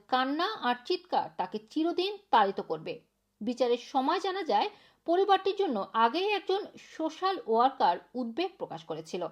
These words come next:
তবে আগুন লাগার তিন মাস আগে সোশ্যাল ওয়ার্কার সার্ভিসটি বন্ধ করে দেওয়া হয়। রোজের মানসিক অবস্থার কারণে বিচারের বেশিরভাগ সময় তিনি ভিডিও লিঙ্কের মাধ্যমে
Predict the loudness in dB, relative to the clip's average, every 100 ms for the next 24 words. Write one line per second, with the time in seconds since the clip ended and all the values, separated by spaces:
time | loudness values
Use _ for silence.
0 | _ _ -2 2 2 0 -8 -20 -2 4
1 | 6 6 2 2 0 -2 -2 -2 -2 -2
2 | -4 -8 -14 -10 -8 -2 0 0 0 -2
3 | -4 0 0 0 -4 -6 -6 -8 -20 _
4 | 2 6 6 4 0 2 2 2 -4 -2
5 | -4 -6 _ -8 -6 -2 -2 0 -2 -4
6 | -10 -10 -2 -2 -2 -6 -6 -2 2 2
7 | 0 -4 -6 -4 -4 0 0 0 -2 -6
8 | -6 -4 -6 -6 -6 -4 -2 -2 -4 -4
9 | -6 _ _ -2 4 6 6 4 2 0
10 | 0 0 -2 -2 -8 -8 -10